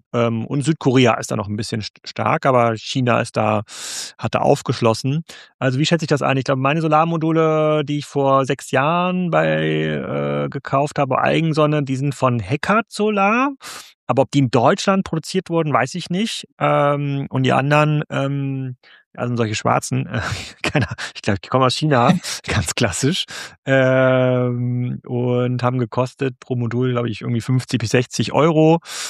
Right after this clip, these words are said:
Ähm, was haben die denn? Vierhundertzwanzig, vierhundertfünfzig Watt, ähm, pro Modul. Ähm, meine These ist, dass irgendwann der, die Modulnachfrage runtergehen wird.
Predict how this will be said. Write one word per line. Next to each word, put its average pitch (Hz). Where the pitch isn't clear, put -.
Ähm, 117
was -
haben 107
die 107
denn? -
Vierhundertzwanzig, 120
vierhundertfünfzig 127
Watt, -
ähm, 135
pro 139
Modul. 139
Ähm, 127
meine 139
These 170
ist, 170
dass 143
irgendwann 151
der, 131
die 131
Modulnachfrage 147
runtergehen 214
wird. 262